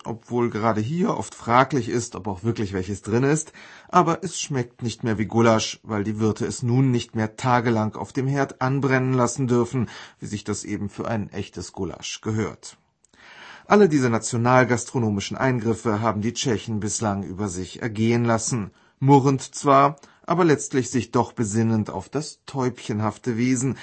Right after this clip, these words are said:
das sie sich selbst gerne nachsagen und das schärferen Aufruhr verbietet. Nun aber wachsen der Taube Zähne,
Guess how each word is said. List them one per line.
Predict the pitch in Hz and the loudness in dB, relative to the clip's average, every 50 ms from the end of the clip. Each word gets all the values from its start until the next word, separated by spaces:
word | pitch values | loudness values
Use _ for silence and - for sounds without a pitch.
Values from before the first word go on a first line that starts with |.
| - - - _ | -14 -20 -16 _
das | - 104 - | -10 -10 -10
sie | - 95 | -8 -8
sich | 90 101 98 - | -6 -8 -6 -4
selbst | - 104 95 - - - - | -4 -4 -4 -4 -8 -10 -6
gerne | 104 92 98 101 | -4 -4 -2 -2
nachsagen | 101 104 101 113 113 - - - 127 120 117 110 110 110 90 - - _ - | 0 0 0 -2 -2 -4 -2 2 4 4 4 4 2 -2 -6 -8 -12 _ -14
und | - 101 - - - | -12 -12 -12 -10 -10
das | 95 87 - - | -10 -10 -8 -8
schärferen | - - 113 110 107 107 - 107 110 135 - - | -6 -2 0 0 0 0 -2 -6 -8 -8 -6 -4
Aufruhr | 113 107 98 - - - 98 98 85 80 | -4 -4 -4 -6 -10 -10 -10 -10 -10 -8
verbietet. | - - 123 120 113 101 - - 113 101 - - - - _ _ _ _ _ _ - - - - - - | -6 -6 -6 -4 -4 -6 -6 -6 -8 -8 -8 -10 -16 -18 _ _ _ _ _ _ -20 -20 -20 -18 -6 0
Nun | 185 202 190 175 - | 2 4 4 4 2
aber | - 131 117 131 127 127 113 | 0 0 2 2 2 2 2
wachsen | 120 113 - - - - 123 113 | 0 -2 -2 -4 -8 -6 -4 -2
der | 113 113 110 - | -2 -2 -4 -4
Taube | - - 92 101 104 92 131 131 | -6 -4 -2 -2 -2 -2 -4 -4
Zähne, | - - - - 156 143 143 139 131 117 101 | -4 -4 0 2 2 4 4 4 2 0 -2